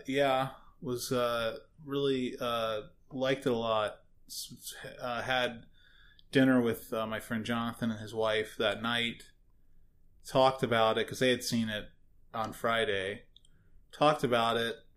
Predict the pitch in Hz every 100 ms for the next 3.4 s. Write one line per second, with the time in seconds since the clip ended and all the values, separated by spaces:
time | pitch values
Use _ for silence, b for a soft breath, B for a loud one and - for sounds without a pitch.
0 | _ - - 139 127 127 120 117 - -
1 | 131 120 135 123 123 117 127 131 113 -
2 | 113 104 101 107 104 104 - 117 110 110
3 | 107 104 104